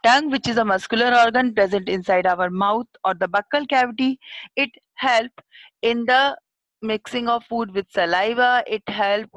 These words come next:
to moisten the food. It, uh, help to swallow the food. It help in talking, and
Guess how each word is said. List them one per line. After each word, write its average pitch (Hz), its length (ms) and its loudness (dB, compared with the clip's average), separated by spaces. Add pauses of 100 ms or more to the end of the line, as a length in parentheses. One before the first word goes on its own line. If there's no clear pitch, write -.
(180)
to 240 280 -6 (440)
moisten 208 540 -10
the 240 200 -10
food. 233 400 -16
It, 208 140 -16 (260)
uh, 226 240 -12 (180)
help 208 300 -4 (140)
to 226 100 -10
swallow 208 460 -2
the 233 200 -4
food. 226 360 -10
It 196 160 -14
help 190 320 -6
in 175 260 -12
talking, 226 560 -4 (600)
and 190 420 -4